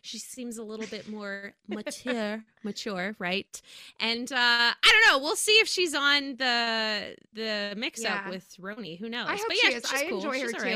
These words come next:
Speaker 1: right.
Speaker 2: I always liked her. Um, she's just so forward about everything. I actually have a, um,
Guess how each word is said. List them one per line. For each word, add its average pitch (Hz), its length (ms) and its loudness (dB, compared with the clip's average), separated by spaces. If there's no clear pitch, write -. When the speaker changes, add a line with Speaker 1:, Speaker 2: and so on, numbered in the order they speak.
Speaker 1:
right. 214 120 -8
Speaker 2:
I 240 60 -8
always 262 320 -6
liked 247 380 -6
her. 233 360 -8
Um, 190 420 -6
she's 254 200 -14
just - 300 -12
so 220 140 -8
forward 190 440 -10
about 214 300 -6
everything. 269 800 -6
I 247 100 -2
actually 311 840 -4
have 262 320 0
a, 226 280 0
um, 208 380 -4